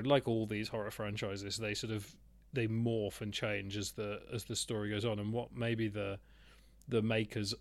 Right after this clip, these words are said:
originally intended, um, to be, uh, like, where the film was gonna go isn't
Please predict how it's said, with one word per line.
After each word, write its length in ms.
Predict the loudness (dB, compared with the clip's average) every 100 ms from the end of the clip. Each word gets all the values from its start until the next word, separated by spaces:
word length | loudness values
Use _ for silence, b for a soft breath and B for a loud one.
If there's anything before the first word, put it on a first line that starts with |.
| -2
originally 840 | 6 6 6 4 2 0 -4 -8 -12 -16 -4
intended, 720 | -2 0 -2 -4 -6 -8 -8 -12 -20 -20 -8 0
um, 880 | 2 4 4 2 2 0 -2 -4 -8 -20 -20 -20 -20 -20 -20 -8
to 120 | -2
be, 500 | 0 2 2 2 -2 -8 -20 -20 -20 -20 -8
uh, 460 | -4 -2 0 -2 -4 -8 -12 -2
like, 160 | 0 4
where 280 | 6 6
the 80 | 4
film 260 | 2 0 0
was 140 | -2
gonna 200 | -2 -4 -2
go 400 | -2 0 0 0 2
isn't 320 | 4 2